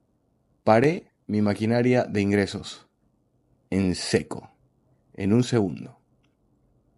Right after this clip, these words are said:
Inmediatamente después de haber detenido todo eso, que obviamente no fue agradable para mí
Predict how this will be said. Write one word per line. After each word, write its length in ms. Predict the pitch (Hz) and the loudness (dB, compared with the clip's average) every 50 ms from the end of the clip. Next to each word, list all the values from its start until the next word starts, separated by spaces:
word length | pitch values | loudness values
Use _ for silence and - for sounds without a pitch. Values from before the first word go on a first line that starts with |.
| _ _ _ _ _ _ _ _ _ - | _ _ _ _ _ _ _ _ _ 0
Inmediatamente 600 | - 120 131 147 151 160 180 175 180 180 180 175 | 4 6 6 6 6 6 4 2 0 2 2 2
después 600 | 139 113 - - 147 139 131 117 - - - _ _ _ _ _ _ _ _ _ _ _ _ _ _ - | 0 0 0 0 2 2 2 0 -6 -14 -16 _ _ _ _ _ _ _ _ _ _ _ _ _ _ -6
de 100 | - 95 | -2 0
haber 240 | 95 92 98 104 101 | 2 2 2 2 2
detenido 420 | 101 98 - - 101 107 110 107 | 0 0 0 0 0 0 0 0
todo 160 | 104 107 107 | 0 2 2
eso, 200 | 113 113 120 110 | 2 2 0 -2
que 80 | - 104 | 0 2
obviamente 520 | 95 98 98 107 123 131 123 127 117 107 101 - | 2 4 4 4 4 4 2 0 -2 -2 -4 -6
no 220 | 101 95 95 98 | -4 -2 -2 -2
fue 180 | - - 110 104 | -2 0 0 0
agradable 380 | 101 92 90 90 92 95 90 | 0 0 -2 -2 -2 -4 -4
para 180 | 90 92 82 87 | -4 -4 -4 -2
mí 300 | 104 127 123 131 135 | 0 0 0 -2 -6